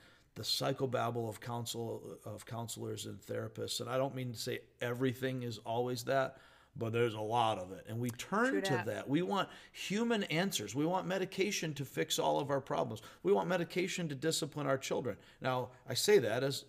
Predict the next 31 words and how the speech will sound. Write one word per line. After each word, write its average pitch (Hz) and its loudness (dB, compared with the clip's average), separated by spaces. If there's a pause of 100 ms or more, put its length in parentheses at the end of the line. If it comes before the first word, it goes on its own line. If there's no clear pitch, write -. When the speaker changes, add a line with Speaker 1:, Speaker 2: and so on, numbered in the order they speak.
Speaker 1:
as 113 -4
someone 113 -4
who 120 0
had 117 -4
two 127 -2
children 117 -4
on 104 -8
medication 107 -2
for, 110 -8
for 107 -8
A 101 -4
D 101 -6
H 101 -8
D. - -8 (840)
I 135 0
recognize 139 0
that. - -16 (180)
There - 4
are 277 2
sometimes 214 0
needs 139 0
for 160 4
these 131 0
things, - -4
Speaker 2:
Mm-hmm. 214 -8
Speaker 1:
but 143 2
when 165 2
our 285 2
first - 0
answer 135 0
is 127 -2